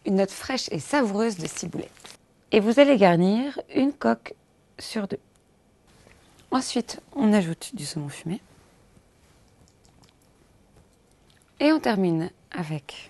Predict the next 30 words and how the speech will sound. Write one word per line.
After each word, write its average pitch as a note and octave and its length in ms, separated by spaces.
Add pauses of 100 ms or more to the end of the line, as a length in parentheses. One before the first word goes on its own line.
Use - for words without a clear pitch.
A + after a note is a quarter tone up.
(420)
un C4 120
morceau A3+ 400
de C3+ 100
citron, - 420 (1200)
ainsi A#3 340
qu'un - 180
petit B3 260
bout G#3+ 120
d'aneth. B2 500 (1040)
Il A3 120
ne G#3 80
suffit - 240
plus - 320 (1300)
qu'à C#4 140
fermer G3 380
votre A#3+ 320
macaron G3 500
en F#3 160
remettant A3+ 400
une E3+ 80
coque F3+ 320
par-dessus. A3 560 (280)
On A3 120
appuie A3+ 340
légèrement D#3 520 (1040)
et C#4 80
le C4 100
tour A3 160
est G#3+ 80
joué. D3 180